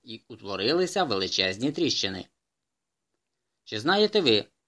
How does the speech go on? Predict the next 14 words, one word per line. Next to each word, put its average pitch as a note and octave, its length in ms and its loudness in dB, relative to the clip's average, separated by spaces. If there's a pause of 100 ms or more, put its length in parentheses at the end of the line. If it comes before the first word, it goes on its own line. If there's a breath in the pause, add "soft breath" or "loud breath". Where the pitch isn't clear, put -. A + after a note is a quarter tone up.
(280)
що A#2+ 180 -6
розлом C#3+ 540 2
Сан-Андреас A2+ 1120 2
між A2+ 220 -2
Тихоокеанською A2 1200 -2
і G#2+ 100 -10
Північноамериканською G#2+ 1600 -2
літосферними A2+ 760 -2
плитами G2+ 520 -2 (400)
має G#2+ 360 4
довжину G#2+ 540 0 (320)
тисячу F3+ 480 -6
триста A2 380 -4
кілометрів A2 680 0